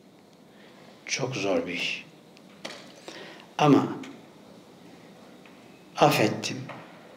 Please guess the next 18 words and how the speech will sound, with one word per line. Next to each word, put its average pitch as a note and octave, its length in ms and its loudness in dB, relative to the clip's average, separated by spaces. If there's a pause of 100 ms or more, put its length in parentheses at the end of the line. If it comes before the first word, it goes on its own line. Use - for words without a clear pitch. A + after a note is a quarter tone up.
(1080)
hadi D#3 280 10
görmezlikten C#3 840 10
geldim A2 380 4 (1080)
demek A#2+ 380 4
kolay E3 340 8
da G#2+ 160 6 (400)
bu C3 100 -2
içinden C3+ 420 8
silmek C3 500 6
çok A2 200 2
zor F2 280 -2
değil D3 160 8
mi? - 160 -4 (1300)
Ayet-i E3+ 320 6
kerime F#3+ 360 8
şöyle E3+ 360 8
bitiyor F#2+ 260 4
arkadaşlar. F2 500 -2